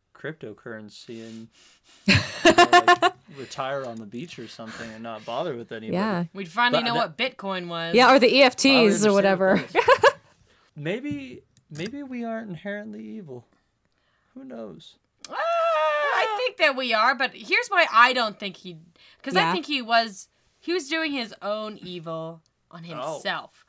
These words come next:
Speaker 3: Because
Speaker 2: Oh.
Speaker 3: here's the thing. I think also, this might be ableist language, but, like, if your starting point was, like, you could not even hold memories and you,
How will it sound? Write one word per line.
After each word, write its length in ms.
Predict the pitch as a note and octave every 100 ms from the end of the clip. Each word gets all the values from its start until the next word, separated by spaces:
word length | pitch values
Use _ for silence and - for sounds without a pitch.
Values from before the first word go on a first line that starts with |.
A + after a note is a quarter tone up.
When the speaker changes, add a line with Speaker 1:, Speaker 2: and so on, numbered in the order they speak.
| _ _
Speaker 3:
Because 540 | G3 F#3+ F#3 E3+ E3+ E3+
Speaker 2:
Oh. 60 | E3 _ _
Speaker 3:
here's 260 | D#4+ F#4+
the 100 | D4
thing. 320 | D#4+ C4+ A#3 G3
I 120 | A#3
think 240 | - F4+ -
also, 680 | A3+ B3+ B3+ C4+ C4 B3+ B3+ _ _ _
this 180 | A3 G3
might 300 | F#3+ G3+ A#3
be 100 | C4
ableist 380 | A3+ A3+ A3+ G#3
language, 360 | G#3+ G3+ F#3 D#3
but, 140 | G3
like, 220 | G3+ F#3 _
if 180 | A3+ A3
your 140 | A3+
starting 420 | A3 - C4 D#4 C#4+
point 200 | C#4 A#3
was, 160 | A#3
like, 180 | A3 G3
you 120 | G#3
could 140 | G3+ G3+
not 180 | A3 A3+
even 160 | G3
hold 320 | E3+ G3 G3+
memories 640 | G3 F#3+ G3+ G#3 G#3 G3+ F#3+
and 180 | F3+ E3+
you, 140 | E3